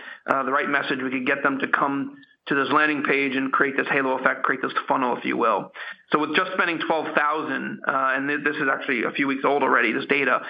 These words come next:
but with twelve thousand spe-, uh, spent, we drove just under one point two million impressions, um, to the site. We had videos that were there for each of the schools,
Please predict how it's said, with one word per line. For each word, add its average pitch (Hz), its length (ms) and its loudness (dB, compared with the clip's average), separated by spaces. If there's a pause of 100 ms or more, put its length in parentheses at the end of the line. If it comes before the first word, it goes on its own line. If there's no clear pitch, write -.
(300)
but 151 80 4
with 147 160 -2
twelve 180 240 2
thousand 156 360 0 (120)
spe-, - 140 0
uh, 139 400 0
spent, 180 400 -2 (300)
we 151 140 -2
drove 151 360 0
just 160 200 0
under 147 160 -2
one 147 220 -4
point 143 260 -4
two 160 80 -2
million 143 440 -2
impressions, 139 680 -2 (480)
um, 135 500 0
to 156 80 0
the 131 220 -2
site. 160 180 0 (300)
We 151 100 -4
had 135 200 -2
videos 165 480 0
that 156 120 2
were 156 80 2
there 156 220 2
for - 100 -2
each 147 160 0
of 139 80 0
the 131 100 -2
schools, 151 400 0